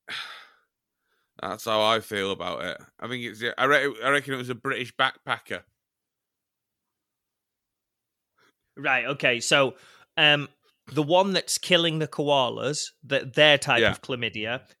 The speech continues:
Speaker 2: can't go to humans, right?
Speaker 1: No matter how hard you try.
Speaker 2: <laughs> You ca-, you can't. But there's a different type of chlamydia, right, that they have as well, and that can transfer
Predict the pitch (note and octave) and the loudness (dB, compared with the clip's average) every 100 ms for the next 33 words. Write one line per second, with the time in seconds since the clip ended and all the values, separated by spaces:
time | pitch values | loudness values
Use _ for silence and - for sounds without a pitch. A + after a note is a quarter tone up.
0 | _ - F3 C#3+ C3+ B2 C3 B2+ - - | _ 4 6 6 0 -4 -4 -2 -8 -6
1 | C3 G#2+ F2 E2 _ - - - G#2 B2+ | -6 -6 -10 -20 _ -20 -20 -8 -2 -2
2 | D#3 - C3+ C3 A#2 B2 B2 A#2+ A2+ A2+ | -2 -2 2 6 8 10 10 8 6 6
3 | A#2+ - C3 G#2+ G#2 G#2 - A#2+ B2 - | 2 2 4 6 4 2 -10 -14 -12 -8
4 | D#3+ - - G#3+ - C3 C#3 - B2+ G#2 | -8 -6 -4 -4 -6 -14 -4 0 0 -2
5 | A#2 - F#3+ D3+ C#3 - _ _ _ _ | -10 -6 0 0 0 -6 _ _ _ _
6 | C#3 C3+ B2 F#3 F3+ B2 G2 - G#2+ G#2 | -4 -4 -4 -4 -4 -10 -14 -14 -10 -8
7 | B2 - A#2+ - A2+ G2+ F#2+ G2+ C#3 - | -10 -12 -18 -14 -12 -12 -12 -10 -10 -14
8 | _ _ _ _ - - G2+ A2+ C#3+ - | _ _ _ _ -20 -20 -12 -10 -10 -12
9 | _ _ _ _ _ - B2+ A2+ A2+ A2+ | _ _ _ _ _ -8 -8 -8 -6 -6
10 | A2+ A2 B2 F2 F#2 C#3+ C#3 _ - C3+ | -6 -12 -10 -10 -8 -8 -10 _ -10 -6
11 | C#3 C#3 - - E3 D3 B2+ A#2 - - | 0 -2 -2 -2 0 0 -2 -12 -8 -2
12 | B2+ B2 - B2+ A#2+ A2+ | -2 -2 -4 0 2 0